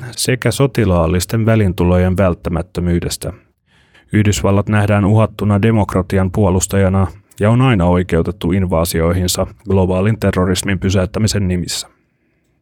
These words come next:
Videopelit syntyivät sotateollisuudesta. Militarismi ja audiovisuaalinen viihdeteollisuus ovat kulkeneet käsi kädessä jo ensimmäisestä maailmansodasta lähtien.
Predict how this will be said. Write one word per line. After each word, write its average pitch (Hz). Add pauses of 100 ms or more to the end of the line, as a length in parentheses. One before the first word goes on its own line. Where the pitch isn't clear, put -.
(360)
Videopelit 117 (140)
syntyivät 101
sotateollisuudesta. - (960)
Militarismi 113 (140)
ja 104
audiovisuaalinen 101
viihdeteollisuus 95
ovat 117
kulkeneet 123
käsi 139
kädessä 101
jo 95
ensimmäisestä 95
maailmansodasta 98
lähtien. 90